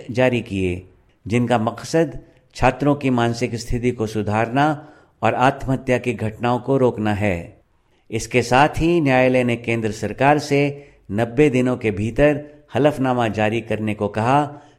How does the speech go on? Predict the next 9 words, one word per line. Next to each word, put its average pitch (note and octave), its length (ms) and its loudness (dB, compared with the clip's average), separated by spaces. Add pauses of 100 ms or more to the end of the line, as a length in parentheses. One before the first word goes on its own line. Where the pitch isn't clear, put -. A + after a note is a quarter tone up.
(120)
जिसमें A#2 400 0
बताया A#2 440 4
जाए D3 280 4
कि C#3 160 -2
छात्रों A#2 500 -2
की C3 160 -2
मानसिक A2+ 540 -2
परेशानियों A2+ 640 0
पर B2+ 380 0